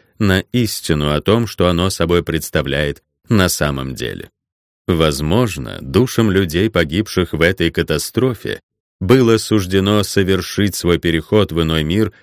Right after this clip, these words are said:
именно таким образом, чтобы человечество могло проснуться от своего сна об отделении от источника. В конце концов, невозможно представить себе более выразительную демонстрацию мифа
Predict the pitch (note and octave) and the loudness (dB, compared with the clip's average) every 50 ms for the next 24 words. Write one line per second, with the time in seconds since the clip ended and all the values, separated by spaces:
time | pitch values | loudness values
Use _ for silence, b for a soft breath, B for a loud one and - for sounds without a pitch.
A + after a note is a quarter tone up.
0 | b b b b b _ C3 C3 B2 A#2 A2+ A2 G#2+ G#2+ G#2 G#2 G2+ - G#2 G2+ | b b b b b _ 2 4 4 4 2 2 0 0 0 -2 -2 -2 -2 -2
1 | - - G#2 G#2 G2+ F2 E2+ E2+ D#2+ C2+ C2+ C2 A#1+ G#1+ G1+ - - - _ _ | 0 2 2 4 4 4 2 0 -2 -2 -4 -6 -8 -8 -10 -12 -14 -18 _ _
2 | _ _ _ _ _ _ - - - D#2+ D2 D2+ D2+ - - D#2+ D#2 D2 C#2 D2+ | _ _ _ _ _ _ -6 -2 0 0 0 0 -2 0 0 0 0 2 0 0
3 | F2+ F#2+ - D2+ - - - - - A#1+ C2 D2 D#2 D2+ D#2+ E2+ F2+ - F#2 F#2+ | -2 -2 -4 -6 -8 -8 -10 -8 -6 -4 -4 -2 -2 0 2 2 2 2 2 0
4 | F#2+ - - - F#2 G#2+ A#2 - - - A#2 A2 - - F#2 G2 G2 F2+ F2+ F#2 | 0 0 -2 -2 -2 -2 -2 -2 0 0 0 0 -2 -2 0 0 2 2 2 0
5 | F#2 - - F2 F2+ F2+ G2 G2+ b b b b b - A#2 G#2+ F#2+ G#2 F#2 E2+ | 0 -2 -2 -2 0 0 0 0 b b b b b 2 2 4 4 2 2 2
6 | F2 F#2 E2 D#2+ E2 D#2+ D#2+ D#2+ E2 E2 E2+ - _ A2+ A2 - - F2 D#2+ - | 2 0 2 2 0 -2 -2 -2 -2 -2 -2 -2 _ -4 -4 0 0 -2 -2 -2
7 | - - D2 B1 - - - - - - - - - - - _ _ _ _ _ | -2 -4 -4 -4 -6 -8 -12 -12 -12 -12 -12 -12 -14 -14 -18 _ _ _ _ _
8 | _ _ _ _ _ _ _ _ _ _ _ - - - C2 C2+ D2 - - E2+ | _ _ _ _ _ _ _ _ _ _ _ -14 -6 -4 -2 -2 -2 0 2 2
9 | F2+ F#2 - E2 E2 D#2 - - A#2+ A#2 E2+ - - - - - _ _ _ _ | 2 2 2 -2 -2 -4 -4 -2 0 0 0 -2 -4 -10 -20 -20 _ _ _ _
10 | E2 D#2 E2 G2 A2+ A#2+ A#2+ B2+ B2 A2 A#2+ B2+ C3 B2+ G2+ D2+ B1+ C#2 C2+ B1+ | -2 2 2 4 4 4 4 4 2 2 0 0 0 0 0 -2 -4 -6 -8 -4
11 | C#2 D2 E2 D#2 - - - G2+ G#2 G2 G2 F#2 - - - F#2 F2 F2+ F#2+ F#2+ | -2 -2 -2 -2 -2 0 2 2 4 4 2 0 -4 -4 -2 0 0 2 0 0
12 | D#2+ F2 F#2+ F#2 F2+ F2+ F2 E2+ F#2 F2+ F#2+ F#2 E2 D#2 F2 F#2+ F2+ - D#2 D2 | 2 0 0 0 0 0 -2 0 0 0 0 0 0 -2 -2 -4 -4 -2 -4 -2
13 | D2 D2+ D2+ D2+ D2+ D2+ D#2 D#2 D2+ - - D#2 D#2+ E2+ E2 - - - E2 D#2+ | -2 -2 -4 -4 -4 -4 -4 -4 -4 -4 -2 0 0 0 0 -2 -4 -4 -2 -2
14 | D2+ D2+ D2+ F2+ G2+ F#2+ - G2 F#2+ E2+ | -2 -2 0 -2 -2 0 0 0 -2 -2